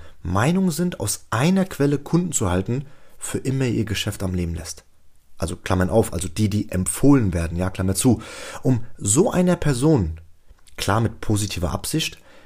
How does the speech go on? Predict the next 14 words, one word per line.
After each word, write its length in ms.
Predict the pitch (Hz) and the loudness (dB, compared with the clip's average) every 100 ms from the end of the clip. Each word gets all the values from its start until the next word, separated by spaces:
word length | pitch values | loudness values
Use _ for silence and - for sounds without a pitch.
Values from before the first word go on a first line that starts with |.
| - - | -14 0
wirklich 360 | 160 185 160 | 2 2 0
mal 80 | 143 | 0
einen 160 | 123 110 | 0 0
Gedankenimpuls 760 | 104 185 277 202 117 104 98 | 2 0 0 -4 -2 -2 -2
zu 120 | - | -4
geben, 240 | 92 110 131 | -2 -4 -4
frage 340 | - 107 113 | -6 -4 -2
ich 260 | 117 - - | -2 -2 2
immer 400 | 151 170 170 147 | 4 4 4 2
und 220 | 113 - | 0 0
immer 320 | 135 147 143 | 2 4 4
und 160 | 117 - | 4 0
immer 240 | 120 95 | 0 0
wieder, 380 | 110 117 120 | 2 2 2